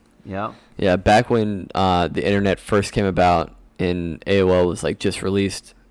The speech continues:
Speaker 2: the Winter Olympics came on, and me and my dad had no idea what curling was, so we had to hop on the internet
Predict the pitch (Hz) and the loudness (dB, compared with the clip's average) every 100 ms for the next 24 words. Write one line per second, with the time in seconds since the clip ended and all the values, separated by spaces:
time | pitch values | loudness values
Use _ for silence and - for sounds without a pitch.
0 | - 104 92 92 95 92 92 92 - - | -8 0 2 2 2 0 -2 -4 -6 -6
1 | 98 92 90 101 - - - - 101 101 | -2 -2 -2 -6 -12 -20 -20 -8 -2 0
2 | 98 92 92 101 95 92 95 98 92 90 | 2 2 2 2 0 -2 0 2 2 2
3 | 90 90 87 82 85 - _ - _ _ | 0 -2 -2 -2 -6 -12 _ -20 _ _
4 | - 92 - 98 90 90 87 - 98 101 | -2 -2 0 0 0 0 0 -2 -2 0
5 | 87 82 95 98 92 92 90 87 85 85 | 0 0 0 0 -2 0 0 -2 -2 -2
6 | 80 | -4